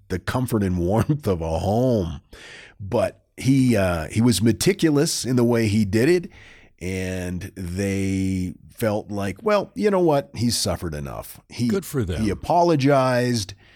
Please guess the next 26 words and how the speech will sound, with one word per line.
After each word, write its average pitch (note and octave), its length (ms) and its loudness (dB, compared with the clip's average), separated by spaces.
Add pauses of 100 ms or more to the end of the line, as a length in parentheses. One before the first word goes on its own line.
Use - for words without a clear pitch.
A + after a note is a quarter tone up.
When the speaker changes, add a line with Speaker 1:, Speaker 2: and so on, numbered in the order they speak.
(440)
Speaker 1:
uh, C#2+ 280 -8
and, F#2 180 -4
and F#2+ 220 -2
I G2+ 100 0
think - 380 -4
that, G#2 420 -2
uh, F#2 300 -4
he G2 120 -4
offered G#2 320 -4
to G2+ 60 0
mow G#2+ 240 2
their A2 200 0
lawn, A2 480 -2 (300)
um, C#2 380 -10
after E2 320 -6
that D#2+ 280 -8 (760)
<laughs> - 800 -10
as G2+ 300 -6
a, F#2 220 -4
uh, F2+ 280 -6
as F#2 180 -4
an F#2+ 100 -4
apology. F#2+ 680 -2 (640)
Uh, A#2+ 200 2
Speaker 2:
That's B2 140 0
sweet. G3+ 540 0